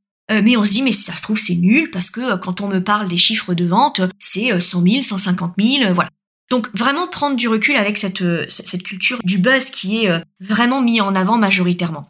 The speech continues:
Et en parlant de mise en, en avant, euh, majoritaire, c-, c'est lié à cette culture du buzz. Je pense que,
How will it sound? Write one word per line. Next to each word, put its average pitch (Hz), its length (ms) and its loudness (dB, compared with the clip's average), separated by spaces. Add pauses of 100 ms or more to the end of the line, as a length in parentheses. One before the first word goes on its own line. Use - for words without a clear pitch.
(300)
Et 294 160 2
en 508 140 -2
parlant 220 500 0
de 190 100 -2
mise 185 220 2
en, 180 200 0
en 175 160 0
avant, 175 400 0
euh, 170 60 -4
majoritaire, 170 720 0 (380)
c-, - 220 0
c'est - 160 0
lié 220 280 2
à 190 40 0
cette 175 180 -2
culture 180 320 -2
du 175 120 0
buzz. 160 260 -4 (500)
Je 233 120 -2
pense 339 300 0
que, 202 380 -4